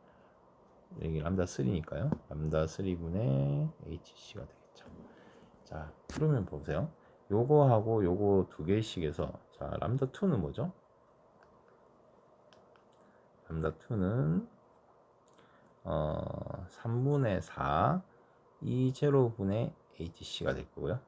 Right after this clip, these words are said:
람다 쓰리는, 어, 이쪽으로 하면 팔분의 구 이 제로분의 에이치 씨죠. 뭐 요, 요걸 이쪽으로 옮기고 요걸 이쪽 내리는 거 이렇게 하면 되는 거죠.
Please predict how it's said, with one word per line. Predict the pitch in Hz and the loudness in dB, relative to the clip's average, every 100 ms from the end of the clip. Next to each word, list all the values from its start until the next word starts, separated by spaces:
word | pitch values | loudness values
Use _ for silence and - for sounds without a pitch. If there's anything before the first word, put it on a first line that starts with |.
| _ | _
람다 | - 78 80 80 | -4 -2 0 0
쓰리는, | 76 - 135 131 175 262 269 - _ _ _ _ _ _ - _ _ _ _ - | -2 -2 2 4 2 0 -4 -12 _ _ _ _ _ _ -20 _ _ _ _ -12
어, | 82 80 | -8 -8
이쪽으로 | - 90 82 | -8 -8 -6
하면 | 80 101 - | -6 -8 -8
팔분의 | - 147 151 143 139 131 127 - | -4 -2 0 2 2 0 -2 -4
구 | 151 226 269 - _ _ _ _ _ _ _ - | -4 -2 -4 -8 _ _ _ _ _ _ _ -12
이 | 135 101 101 | -6 -4 -6
제로분의 | - 110 98 95 104 139 185 | -6 -2 0 0 -2 -4 -4
에이치 | - - | -6 -8
씨죠. | - - - - | -20 -20 -20 -10
뭐 | - 110 | -2 2
요, | 123 | 2
요걸 | 131 131 123 | 2 4 4
이쪽으로 | 92 135 107 | 2 2 2
옮기고 | 101 80 | 2 2
요걸 | 90 80 | 2 2
이쪽 | 76 92 | 0 0
내리는 | 87 104 90 76 | 2 2 0 -4
거 | - - | -6 -8
이렇게 | 87 - | -8 -8
하면 | 78 | -10
되는 | 69 69 | -10 -12
거죠. | 69 123 | -8 -8